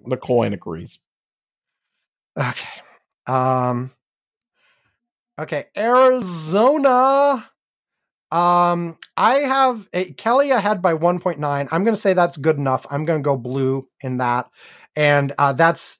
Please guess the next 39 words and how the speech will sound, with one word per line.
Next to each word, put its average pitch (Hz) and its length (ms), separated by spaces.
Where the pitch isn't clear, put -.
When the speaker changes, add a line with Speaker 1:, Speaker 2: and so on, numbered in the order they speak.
Speaker 2:
that's 156 300
a 151 120
hold 165 600
for - 240
the 147 80
Democrats. 147 580
So 143 80
we're 135 100
still 160 300
Republicans 156 600
up 147 160
by 139 120
one 123 540
at 117 120
this 123 140
point, 120 360
with 165 280
the 196 80
possibility 190 1300
of 156 240
Geor-, 170 400
yeah, 139 320
Republicans 160 500
up 147 80
by 139 80
one. 135 380
Georgia 165 500
could 175 240
make 160 220
it 147 80
up 139 160
by 131 220
two 170 520
or 143 360
stay 143 320
flat, 127 480
but 127 100
we're 135 100
at, 131 160